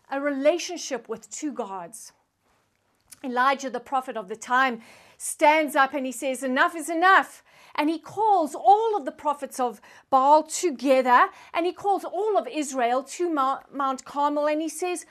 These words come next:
"Well, let's settle this once and for all." One Kings eighteen, verse twenty-one, he says this. He says, "How long will you limp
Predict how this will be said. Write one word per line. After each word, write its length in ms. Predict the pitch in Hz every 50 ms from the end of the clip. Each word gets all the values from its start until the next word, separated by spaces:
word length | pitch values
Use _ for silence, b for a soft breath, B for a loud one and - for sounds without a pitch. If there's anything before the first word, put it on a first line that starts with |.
| b b b b b b b b b _ _ _ _ - - _ _ _ _ _ _ _
"Well, 160 | 311 392 415
let's 200 | 403 523 571 -
settle 540 | - - - - - 339 392 381 415 427 403
this 220 | 392 403 381 - 247
once 320 | 233 254 277 302 294 -
and 120 | 330 311
for 160 | - 339 359 392
all." 440 | 415 427 403 262 180 170 170 _ _ _ _ _ _ _ _ _ _ _ _ _ _ _ _ _ _ _
One 500 | 226 240 269 294 302 294 269 233 226 b b b b b
Kings 420 | - - 320 285 277 262 233 226 -
eighteen, 760 | - 254 254 262 254 - - 277 262 254 247 240 233 233 233 b b b b b b b b _ _ _ _ _
verse 240 | 269 269 269 262 -
twenty-one, 600 | - - 285 277 262 - 277 247 247 254 254 240
he 160 | 247 247 262
says 380 | 240 - - 320 311 311 294 311
this. 240 | 269 254 240 240 -
He 100 | 277 277
says, 340 | - - 339 339 311 - b b b b b b b b
"How 680 | _ - - - 381 403 427 466 494 508 466 403 339
long 600 | 285 269 269 262 233 220 202 196 185 185 190 202 _ b b b b b b
will 220 | b 262 311 330 330
you 440 | 311 302 302 320 330 330 330 302 - _ _ _ _ _ _
limp 540 | 240 247 254 269 302 302 262 226 226 -